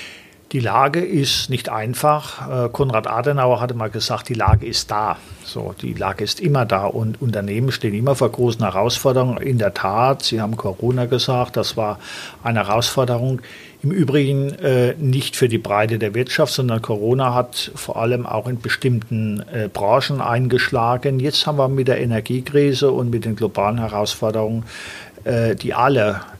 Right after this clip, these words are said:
erstmal erfassen. Und insoweit, äh, ist es schon eine schwierige Lage. Wir haben jetzt gerade in den letzten Tagen eine Umfrage, äh, gesehen des, äh,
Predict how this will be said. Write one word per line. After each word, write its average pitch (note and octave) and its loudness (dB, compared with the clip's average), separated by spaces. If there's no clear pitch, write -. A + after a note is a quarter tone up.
erstmal G#2+ -2
erfassen. G#2 -2
Und B2 0
insoweit, A#2 2
äh, A#2 2
ist A#2+ -4
es A#2+ -2
schon C3 -2
eine A#2+ 0
schwierige A2+ 0
Lage. C3+ 2
Wir B2 4
haben A#2+ 0
jetzt A2+ -2
gerade A#2 2
in - -16
den A#2+ 0
letzten B2 2
Tagen B2+ 2
eine A2+ 0
Umfrage, B2 2
äh, - -4
gesehen A#2 0
des, A2 -2
äh, G#2+ 2